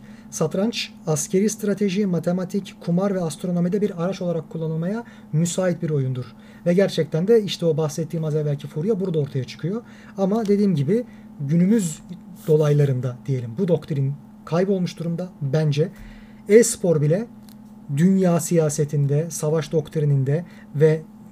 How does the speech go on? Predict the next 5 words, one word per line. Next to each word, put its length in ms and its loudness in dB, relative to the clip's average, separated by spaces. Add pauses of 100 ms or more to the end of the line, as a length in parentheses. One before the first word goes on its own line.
(240)
başka 300 0
nerede 320 2
düşünürseniz 500 -4
strateji 680 -2
algılarında 680 -2